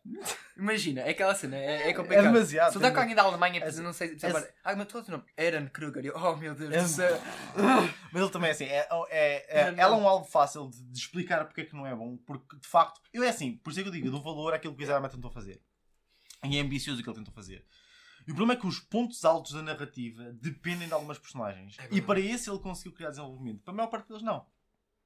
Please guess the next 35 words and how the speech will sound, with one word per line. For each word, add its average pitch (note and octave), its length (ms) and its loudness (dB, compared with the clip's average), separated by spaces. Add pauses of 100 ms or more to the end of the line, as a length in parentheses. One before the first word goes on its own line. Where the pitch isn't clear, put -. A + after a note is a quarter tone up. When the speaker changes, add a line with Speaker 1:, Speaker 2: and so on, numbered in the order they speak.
(400)
Speaker 1:
O C3+ 80 -6
Zeke D#3 240 -8
é D#3 40 -6
uma D3+ 80 -6
personagem C#3 320 -8
importante, F3 360 -14 (300)
tem D#3+ 120 -10
desenvolvimento. A#2+ 500 -12 (340)
Speaker 2:
O C3+ 60 -16
Zeke B2+ 200 -14
tem. D#3+ 100 -4
Speaker 1:
O C3+ 40 -4
Grisha G3 500 0 (160)
tem E3 120 -8
desenvolvimento D#3+ 380 -4
porque - 160 -16
precisas. A2 640 -8 (800)
Speaker 2:
Mas E3+ 120 -2
Speaker 1:
E E3 40 2
Speaker 2:
o, F3+ 40 2
Speaker 1:
o F#3 40 6
Speaker 2:
eu, G#3 60 10
Speaker 1:
Eren A#3 260 8
Speaker 2:
eu, G3+ 60 2
eu, G3 140 0
Grisha, G3 280 -6 (220)
desculpa, - 280 -20 (120)
tem C#3+ 160 -10
já D#3 260 -2
dos E3 220 -14
melhores D3+ 240 -8
momentos C#3 160 -16
da - 60 -18
série D#3 160 -18
toda. A#2+ 180 -20